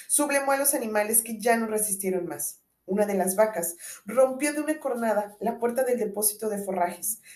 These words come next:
y los animales empezaron a servirse solos de los depósitos. En ese momento se despertó el señor Jones. De inmediato,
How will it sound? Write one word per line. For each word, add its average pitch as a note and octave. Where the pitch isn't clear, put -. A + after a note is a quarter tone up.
y A#3
los B3+
animales C4+
empezaron G#3+
a G3+
servirse G3
solos G#3
de G3
los F3
depósitos. -
En F#3+
ese G3+
momento A#3+
se A3
despertó G3+
el G3
señor F3+
Jones. F#3
De E3
inmediato, F#3